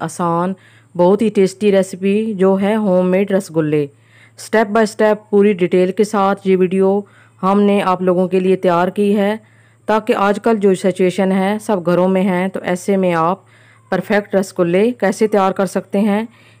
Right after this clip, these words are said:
इसलिए आपने इस वीडियो को end तक ज़रूर देखना है। तो आए इसे बनाना शुरू करते हैं।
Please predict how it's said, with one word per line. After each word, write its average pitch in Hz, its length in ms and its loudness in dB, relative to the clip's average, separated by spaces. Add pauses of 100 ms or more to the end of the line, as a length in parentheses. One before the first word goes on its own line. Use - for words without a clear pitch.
इसलिए 226 360 0
आपने 190 320 2
इस 202 120 -2
वीडियो 180 280 2
को 214 180 0
end 185 180 -2
तक 190 140 -4
ज़रूर 175 340 0
देखना 160 300 -4
है। 151 200 -8 (580)
तो - 100 -2
आए 190 260 2
इसे 202 200 0
बनाना 170 300 0
शुरू 170 180 -4
करते 156 300 -4
हैं। 151 200 -8